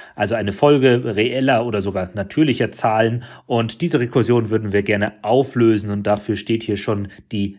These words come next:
erzeugenden Funktionen, wo diese A n's jetzt als Koeffizientenfolge reingebaut wurden. Mit der legen wir los. F ist die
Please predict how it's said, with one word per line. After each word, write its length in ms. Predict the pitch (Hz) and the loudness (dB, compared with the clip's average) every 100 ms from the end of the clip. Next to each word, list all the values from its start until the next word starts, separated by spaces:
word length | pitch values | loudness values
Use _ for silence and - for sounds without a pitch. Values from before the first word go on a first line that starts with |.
| _ | _
erzeugenden 840 | 117 - - 139 151 156 135 127 | -8 -6 -4 0 0 0 0 -2
Funktionen, 800 | 123 107 101 - 131 139 147 135 | -2 -8 -10 -4 2 4 2 0
wo 100 | 117 | -2
diese 340 | 110 104 107 107 | -2 -4 -2 0
A 240 | 104 107 - | 0 0 -4
n's 440 | 131 156 160 - | -2 0 -2 -2
jetzt 260 | 123 123 117 | -4 -4 -6
als 200 | 113 - | -8 -4
Koeffizientenfolge 1160 | - 117 117 - 135 104 117 - 101 95 98 | -2 -2 -4 -2 -2 -2 -6 -6 -4 -4 -4
reingebaut 640 | 95 92 95 - 92 92 92 | -4 -4 -4 -4 -2 -4 -2
wurden. 420 | 92 92 180 - - - - | -2 0 -2 -4 -14 -18 -2
Mit 260 | 127 127 | -2 0
der 340 | 135 156 156 - | 2 4 4 2
legen 360 | 127 139 117 | 0 0 0
wir 80 | 107 | -2
los. 520 | 98 110 180 220 - | 2 2 4 2 -4
F 380 | - 127 139 - | -4 -4 -4 -8
ist 380 | - 123 - - | -6 -6 -6 -6
die 260 | 120 113 | -2 -2